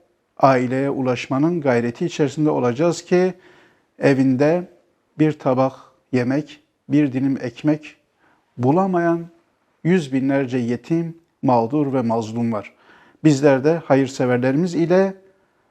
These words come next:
ihtiyaç sahibi olan bu ailelerimiz arasında köprü vazifesi görerek onların ihtiyaçlarını giderme noktasında üzerimize düşeni yapacağız. Şüphesiz Allahu Teala Celle Celaluhu bu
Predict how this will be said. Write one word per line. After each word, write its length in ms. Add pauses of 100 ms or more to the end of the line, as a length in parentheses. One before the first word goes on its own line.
(320)
ihtiyaç 480
sahibi 360
olan 320
bu 200
ailelerimiz 560
arasında 760 (440)
köprü 360
vazifesi 540
görerek 540 (380)
onların 400
ihtiyaçlarını 760
giderme 520
noktasında 680 (360)
üzerimize 500
düşeni 600 (300)
yapacağız. 580 (1400)
Şüphesiz 640
Allahu 340
Teala 300
Celle 300
Celaluhu 640
bu 340